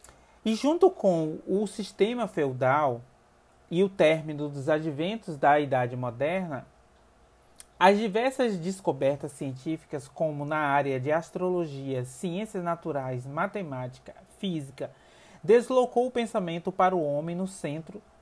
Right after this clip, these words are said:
do mundo, ou seja, o antropocêntrico.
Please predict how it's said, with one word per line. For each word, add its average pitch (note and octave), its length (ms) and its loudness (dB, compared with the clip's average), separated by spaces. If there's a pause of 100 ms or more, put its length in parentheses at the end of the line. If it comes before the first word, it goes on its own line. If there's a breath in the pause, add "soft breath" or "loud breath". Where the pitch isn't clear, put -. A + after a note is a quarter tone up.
do G3+ 160 0
mundo, D3+ 500 -4 (440)
ou F3+ 200 6
seja, C3+ 500 0 (360)
o E3+ 200 8
antropocêntrico. F#3+ 1400 -4